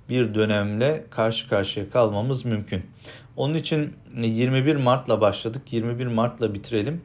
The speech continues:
Ee, yirmi altıncı gününe geldiğimiz savaşın ilerleyen ve bir an önce bitmesini istediğimiz şu gelecek günlerinde özellikle bu eleştirileri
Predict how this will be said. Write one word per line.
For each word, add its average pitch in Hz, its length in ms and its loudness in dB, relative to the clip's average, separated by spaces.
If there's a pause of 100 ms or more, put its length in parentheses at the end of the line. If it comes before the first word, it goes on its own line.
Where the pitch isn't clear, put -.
(580)
Ee, 113 100 -2
yirmi 107 500 0
altıncı 127 420 2
gününe 117 340 0
geldiğimiz 104 580 0
savaşın 120 600 2 (800)
ilerleyen 127 680 4
ve 117 140 0
bir 139 80 2
an 139 120 4
önce 113 300 0
bitmesini 113 500 -4
istediğimiz 107 680 -4
şu 127 540 -2
gelecek 110 520 2
günlerinde 104 720 0 (840)
özellikle 123 840 2
bu 135 200 -2
eleştirileri 113 960 0